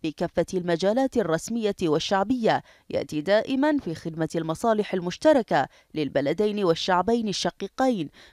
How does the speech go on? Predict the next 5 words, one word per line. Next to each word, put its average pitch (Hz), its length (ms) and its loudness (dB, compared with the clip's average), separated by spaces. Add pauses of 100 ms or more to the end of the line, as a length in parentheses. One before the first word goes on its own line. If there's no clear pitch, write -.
من - 120 -10
خلال 160 340 -4
التعزيز 165 560 -2
الدائم 262 540 2 (220)
والتطوير 247 840 0